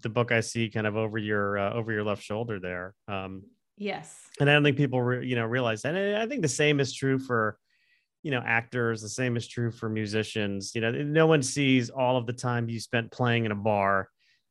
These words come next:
Speaker 1: or doing open mic comedy, um, <laughs> you know, in restaurants when no one's paying attention. They see the success, but they don't see the journey leading up to it, which
Speaker 2: And
Speaker 1: is
Speaker 2: that's
Speaker 1: kind
Speaker 2: a
Speaker 1: of
Speaker 2: good thing. That's a good thing.
Speaker 1: <laughs>
Speaker 2: Nobody wants to see the early drafts. Let's just be clear. Like,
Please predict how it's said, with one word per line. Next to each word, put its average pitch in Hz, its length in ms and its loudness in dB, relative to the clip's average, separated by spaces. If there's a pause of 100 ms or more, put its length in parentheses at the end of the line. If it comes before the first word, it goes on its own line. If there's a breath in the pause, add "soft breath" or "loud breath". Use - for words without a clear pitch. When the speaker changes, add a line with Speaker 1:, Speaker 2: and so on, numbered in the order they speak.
Speaker 1:
or 135 80 6
doing 131 380 4
open 131 260 4
mic 117 180 2
comedy, 117 680 -2 (200)
um, 101 600 -2
<laughs> - 80 -18
you 131 260 6
know, 139 220 8
in 123 80 2
restaurants 120 520 0
when 113 100 -6
no 113 60 0
one's 107 140 -2
paying 104 220 -2
attention. 113 420 -2
They 143 160 6
see 170 320 0
the 131 140 0
success, 120 680 -2
but 117 80 -4
they 120 80 2
don't 113 240 0
see 117 100 -8
the 107 120 -6
journey 107 340 -2
leading 104 280 -6
up 110 180 -6
to 113 140 -8
it, 127 120 -8 (300 soft breath)
which 160 160 2
Speaker 2:
And - 80 4
Speaker 1:
is 160 80 4
Speaker 2:
that's 185 100 2
Speaker 1:
kind 254 140 6
Speaker 2:
a - 80 6
Speaker 1:
of 254 60 4
Speaker 2:
good 214 100 -4
thing. 165 260 -4 (120)
That's 254 200 2
a 269 40 0
good 208 260 0
thing. 160 180 -4
Speaker 1:
<laughs> 190 60 -4
Speaker 2:
Nobody 302 400 6
wants 254 340 4
to 254 80 -8
see 214 260 0
the 202 140 2
early 196 240 2
drafts. 170 540 -4
Let's 190 320 -4
just 214 180 -4
be 196 80 -2
clear. 180 400 -6
Like, - 320 -10